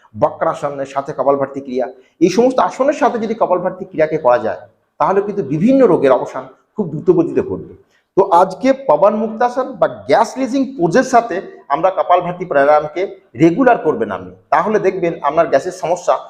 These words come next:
সম্পূর্ণরূপে কিওর হবে। দেখা যাক, প্রথমে আপনাকে কি করতে হবে, এইভাবে শবাসনে শুয়ে পড়তে হবে, ক্লিয়ার? এবং আপনাকে প্রথমে করব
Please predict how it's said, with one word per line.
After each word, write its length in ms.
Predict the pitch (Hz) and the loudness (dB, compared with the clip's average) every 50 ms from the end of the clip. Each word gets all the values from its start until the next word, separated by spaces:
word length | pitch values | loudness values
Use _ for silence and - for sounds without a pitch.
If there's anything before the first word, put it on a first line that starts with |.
| - _ _ | -20 _ _
সম্পূর্ণরূপে 600 | - - 170 185 180 180 208 220 233 208 - 160 | -4 -2 0 0 0 -2 -2 0 0 0 0 -2
কিওর 260 | - - 110 107 92 - | -4 -2 -2 -2 -2 -2
হবে। 180 | - 82 - - _ _ _ _ _ | -6 -12 -18 -20 _ _ _ _ _
দেখা 200 | - 151 160 190 | 0 2 2 2
যাক, 140 | 196 220 214 - - - | 0 0 -2 -4 -10 -10
প্রথমে 300 | - - - 202 208 208 | -10 -4 -2 0 2 2
আপনাকে 260 | 190 180 185 185 185 | 2 2 2 0 0
কি 100 | 175 180 | -2 -4
করতে 280 | 165 - 170 165 - 165 | -4 -4 -6 -4 -2 -2
হবে, 160 | 160 160 240 302 - _ _ _ _ _ _ - | -2 -2 -2 -8 -10 _ _ _ _ _ _ 2
এইভাবে 400 | 151 175 147 147 135 143 214 285 - - - _ _ _ _ _ _ _ _ _ _ _ _ _ _ _ _ _ _ _ _ _ _ _ _ _ _ _ _ | 4 4 4 2 0 0 -2 -4 -6 -12 -18 _ _ _ _ _ _ _ _ _ _ _ _ _ _ _ _ _ _ _ _ _ _ _ _ _ _ _ _
শবাসনে 460 | - - 160 170 196 202 196 208 208 | 2 4 4 6 6 4 2 -2 -4
শুয়ে 240 | - 123 107 90 - | -4 -4 -6 -6 -8
পড়তে 220 | 98 - - - 80 | -10 -16 -12 -12 -12
হবে, 140 | 80 - - _ _ _ | -12 -12 -18 _ _ _
ক্লিয়ার? 260 | - 170 185 233 302 - - - - - - - - _ _ _ _ _ _ _ _ _ _ _ _ _ _ _ _ _ _ _ _ _ _ _ _ | 0 4 4 4 4 2 -4 -12 -14 -18 -20 -20 -20 _ _ _ _ _ _ _ _ _ _ _ _ _ _ _ _ _ _ _ _ _ _ _ _
এবং 520 | 165 180 180 226 254 349 - - - - - | 0 2 2 2 2 0 -2 -6 -10 -12 -4
আপনাকে 380 | - 131 139 143 147 147 - 247 320 - - - - _ _ _ _ _ _ _ _ _ _ _ _ _ _ _ _ | -2 -2 -2 0 -4 -4 -6 -10 -12 -12 -16 -20 -20 _ _ _ _ _ _ _ _ _ _ _ _ _ _ _ _
প্রথমে 340 | 170 160 170 226 240 254 247 | 0 2 2 4 4 4 4
করব 300 | - 190 180 175 - | 4 2 2 2 0